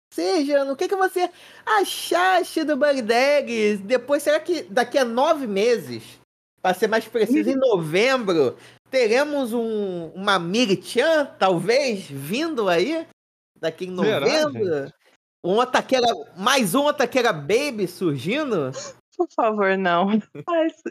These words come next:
Speaker 2: gente, é sério, eu amei esse anime. Ele é muito bonitinho. Eu não tava botando muita fé. Ainda mais que, como o, o Júlio falou,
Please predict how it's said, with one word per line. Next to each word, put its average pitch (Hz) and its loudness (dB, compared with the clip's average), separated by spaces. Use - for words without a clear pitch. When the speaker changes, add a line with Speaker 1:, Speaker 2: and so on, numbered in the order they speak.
Speaker 2:
gente, 208 -2
é 175 2
sério, 165 -2
eu 196 -2
amei 170 -2
esse 185 -4
anime. 175 -4
Ele 233 2
é 226 2
muito 190 -4
bonitinho. 180 -2
Eu 240 2
não 233 4
tava 202 2
botando 180 0
muita 175 -4
fé. 170 0
Ainda 196 0
mais 196 0
que, 208 -2
como 311 0
o, 185 -2
o 185 -2
Júlio 196 -2
falou, 170 0